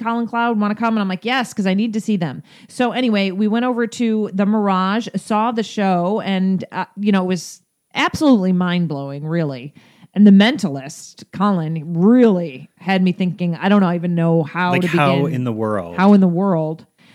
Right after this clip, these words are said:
Speaker 1: Um, Perez's son got called out, um, s-, and said, you know, "Stand up and pick a number, four-digit number."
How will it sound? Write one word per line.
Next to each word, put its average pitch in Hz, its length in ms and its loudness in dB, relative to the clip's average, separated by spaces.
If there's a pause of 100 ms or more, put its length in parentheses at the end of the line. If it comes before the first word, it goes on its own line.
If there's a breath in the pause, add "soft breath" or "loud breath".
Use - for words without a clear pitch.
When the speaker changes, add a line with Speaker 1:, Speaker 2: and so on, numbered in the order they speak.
(260 soft breath)
Speaker 1:
Um, 165 300 0
Perez's 196 480 0
son 214 560 0
got 175 280 -4
called 175 260 -2
out, 165 420 -2
um, 165 360 -2
s-, - 120 -12
and 180 340 -4
said, 175 240 -2 (100)
you 170 80 -2
know, 156 120 -2
"Stand 185 400 -2
up 175 320 -2
and 175 320 -8
pick 214 200 -2
a 196 40 0
number, 180 600 0
four-digit 208 540 2
number." 175 480 0